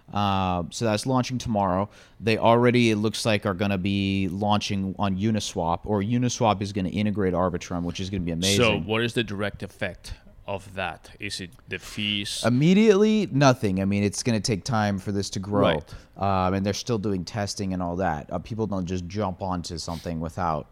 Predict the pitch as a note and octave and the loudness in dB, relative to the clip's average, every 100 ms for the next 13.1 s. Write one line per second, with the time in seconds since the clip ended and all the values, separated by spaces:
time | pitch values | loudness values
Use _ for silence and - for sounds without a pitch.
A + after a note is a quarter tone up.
0 | - E2+ E2+ A#1 - - _ - G2 F2+ | -12 -6 -4 -4 -10 -20 _ -8 -6 -4
1 | - F#2+ F2+ D#2 C2 - - - - G#2+ | -4 -2 -2 -4 -8 -14 -20 -16 -2 4
2 | F#2+ F2+ G2 F#2 F2 F#2 F#2+ G2 E3 D#3+ | 4 4 0 0 2 0 0 2 2 2
3 | - C#3+ C3+ C#3 - - - - - - | 0 0 0 -2 -8 -20 -20 -20 -14 -2
4 | G2 F#2+ F2+ F2+ - - F2 A2+ G#2 - | 2 4 4 0 -4 -8 0 2 2 -2
5 | - G#2+ G2+ F#2+ E2+ - - - - B2+ | -2 2 2 0 -2 -10 -20 -16 -6 -2
6 | A#2 A2 A#2+ A2 A2 - A2 A2 G#2 F#2+ | -2 -2 -2 -2 -2 -4 -4 0 0 2
7 | G2 - A#2+ B2 - - _ - _ _ | 0 -2 -6 -6 -8 -16 _ -20 _ _
8 | _ _ _ _ _ _ _ G#2 F#2+ - | _ _ _ _ _ _ _ -6 -6 -4
9 | G2 F2 G#2 - - _ A2 G2+ G2 G2+ | -6 -6 -8 -10 -16 _ -4 -2 -4 -8
10 | - _ - - A2+ F#2+ G2+ G#2 B2 G#2+ | -14 _ -12 -2 0 2 2 0 0 0
11 | G#2 G2+ G2+ F#2+ - _ _ _ _ A3+ | 0 0 -2 -4 -10 _ _ _ _ -6
12 | G2+ F2 F2 - - - - G2 G2 E2 | -4 -4 -6 -14 -20 -16 -4 0 0 0